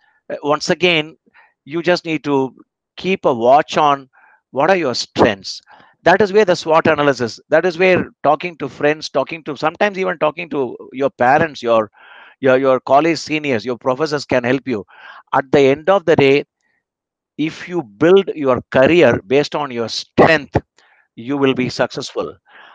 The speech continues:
Otherwise, you will treat it as a drudgery, not as a career. Uh, you know, a drudgery is something that's a boring thing.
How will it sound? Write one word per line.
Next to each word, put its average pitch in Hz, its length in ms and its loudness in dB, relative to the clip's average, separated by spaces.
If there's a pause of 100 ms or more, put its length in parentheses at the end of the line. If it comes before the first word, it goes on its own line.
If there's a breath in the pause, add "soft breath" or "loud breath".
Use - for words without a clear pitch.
(120)
Otherwise, 190 500 2
you 175 80 -2
will 156 200 2 (120)
treat 180 160 2
it 180 80 -6
as 170 140 4
a 151 100 2
drudgery, 131 920 2
not 135 240 0
as 135 140 -2
a 139 60 0
career. 104 440 0 (640)
Uh, 123 220 2
you 131 100 0
know, 139 140 -4
a 131 100 0
drudgery 160 600 4
is 160 80 -2
something 160 300 -6
that's 143 220 -4
a 151 80 -10 (180)
boring 175 440 4
thing. 160 300 -2